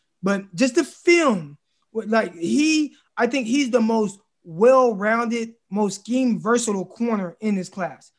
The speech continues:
His ability to play press is pretty much just as good as anybody else. I might not be as consistent as Surtain. Surtain makes it look really easy, but, um, for the most part, like, his press is really good. I did a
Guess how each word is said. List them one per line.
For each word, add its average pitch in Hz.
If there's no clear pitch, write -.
His 233
ability 247
to 233
play 254
press 240
is 196
pretty 269
much 220
just 202
as 175
good 202
as 175
anybody 185
else. 170
I -
might 349
not 339
be 320
as 233
consistent 269
as 233
Surtain. 247
Surtain 226
makes 214
it 202
look 196
really 202
easy, 233
but, 208
um, 196
for 226
the 220
most 247
part, 196
like, 185
his 196
press 240
is 233
really 247
good. 233
I 196
did 202
a 180